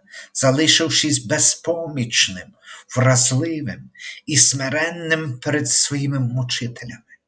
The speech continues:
Що ж заповідає Христос своїми діями? Він заповів нам життя. Він навчив нас,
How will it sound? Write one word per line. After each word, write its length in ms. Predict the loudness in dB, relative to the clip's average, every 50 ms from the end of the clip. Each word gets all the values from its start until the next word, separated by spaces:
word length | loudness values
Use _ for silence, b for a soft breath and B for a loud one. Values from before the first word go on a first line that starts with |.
| _ _ _ _ _ B B B B B B B
Що 340 | -6 -4 -4 -2 0 -2 0
ж 280 | 0 -2 -2 -4 -8 _ -6
заповідає 840 | -4 0 2 2 2 2 2 2 2 4 4 2 2 2 0 0
Христос 640 | -2 -2 -2 0 0 0 0 0 0 0 0 0 -2
своїми 560 | -2 -2 -2 -2 -2 -2 -4 -4 -4 -4 -4 -8 B B B B -8
діями? 580 | -6 -4 -4 -2 -2 -4 -4 -6 -10 -14 -16 -18 B B B B B B B B
Він 220 | 2 2 4 4 2
заповів 600 | 4 4 4 4 4 2 2 2 4 4 4 4
нам 260 | 4 4 4 2 0
життя. 600 | 0 0 -2 -2 -4 -6 -6 -6 -6 -8 -12 -16 _ B B B B B B B B 6
Він 220 | 6 6 6 6
навчив 680 | 4 4 4 2 2 0 0 0 0 0 0 0 0 0
нас, 420 | 0 0 0 0 -2 -2 -4 B